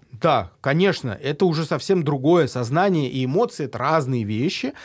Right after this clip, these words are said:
Вот, и эмоции присущи, э, животным, м, позвоночным животным,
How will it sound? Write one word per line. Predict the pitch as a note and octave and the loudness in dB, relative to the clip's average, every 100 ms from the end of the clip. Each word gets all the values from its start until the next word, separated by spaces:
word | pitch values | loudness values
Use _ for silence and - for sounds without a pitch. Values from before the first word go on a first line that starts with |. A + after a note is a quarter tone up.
| - - - | -18 -16 -6
Вот, | D3 D#3 C#3+ | 0 2 2
и | C3 | 2
эмоции | C3 F#3 A#3 G3 D#3+ A#2 - _ - | 4 2 2 0 0 -4 -18 _ -4
присущи, | D3+ C#3+ - A3 - - D3 A2 | -2 -2 0 0 0 0 -2 -2
э, | - B2 A#2+ G#2+ G#2 G#2+ | -4 -4 -2 -2 -4 -4
животным, | A2 C#3 B2 E3+ F3+ C3+ G2 - _ _ - | -4 -2 0 0 0 -2 -4 -8 _ _ -18
м, | - C#3 - - | -16 -16 -14 -6
позвоночным | B2 A#2 A2 D#3 B2 D3 A#2+ | -2 0 2 2 0 -2 -4
животным, | B2+ A#2+ A2+ - F#2+ | -4 -4 -6 -8 -14